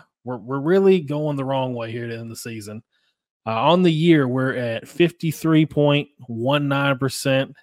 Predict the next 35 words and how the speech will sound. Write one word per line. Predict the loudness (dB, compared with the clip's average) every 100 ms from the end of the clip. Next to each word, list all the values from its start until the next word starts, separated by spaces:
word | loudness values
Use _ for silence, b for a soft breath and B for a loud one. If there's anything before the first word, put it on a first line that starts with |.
| _
Lock | -4 -4 -2
of | -4
the | -2
week's | 0 0 0 -6
at | -8
fifty-three | -6 -6 -6 -6 -4 -4
point | -2 -4 -4
three | -6 -6
three | -6 -6 -4
percent. | -6 -6 -6 -8
So | -12
still | -4 4 4
slightly | 4 2 2 2
above | 2 2 2
five | 2 0 2
hundred. | 0 0 -4 _ _ _ _ _ _
Got | -2 0
a |
couple | 0 0 2 4
weeks | 4 2 0
of |
the | 0
regular | 2 2 0
season | 2 2 2 2
left | 4 2 -2
to |
try | -4 0 0
to | 0
get | 0
this | -2
back | 0 0 2
up | 0 0
for |
you | 0
guys. | 2 2 2 -2